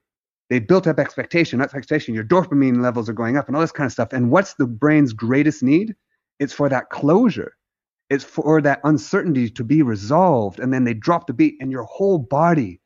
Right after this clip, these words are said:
starts moving. Have you seen it? The whole rhythm of the whole room, everyone goes crazy. But then sometimes the D Js will play with you,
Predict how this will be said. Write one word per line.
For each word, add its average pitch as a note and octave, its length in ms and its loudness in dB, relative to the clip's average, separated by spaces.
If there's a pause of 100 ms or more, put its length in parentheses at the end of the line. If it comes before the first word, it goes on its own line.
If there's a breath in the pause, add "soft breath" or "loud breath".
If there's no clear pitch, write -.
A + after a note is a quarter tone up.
(100)
starts - 380 -4
moving. C#3+ 280 4
Have G#2+ 140 -10
you D3+ 120 -2
seen G#3 340 -2
it? - 180 -8
The A#2+ 100 -8
whole F3+ 320 -2
rhythm D3 440 2
of A#2 80 -4
the A#2 80 -8
whole C3+ 200 -2
room, C3+ 360 2 (140)
everyone E3+ 460 2
goes A#2 180 -2
crazy. F3 480 -2 (540 loud breath)
But C#3+ 160 -4
then E3+ 160 4
sometimes F3+ 400 2
the C#3 80 -2
D D#3+ 180 0
Js D#3+ 220 2
will A#2+ 80 -2
play C#4+ 240 -6
with B2+ 140 -4
you, F#2 180 -12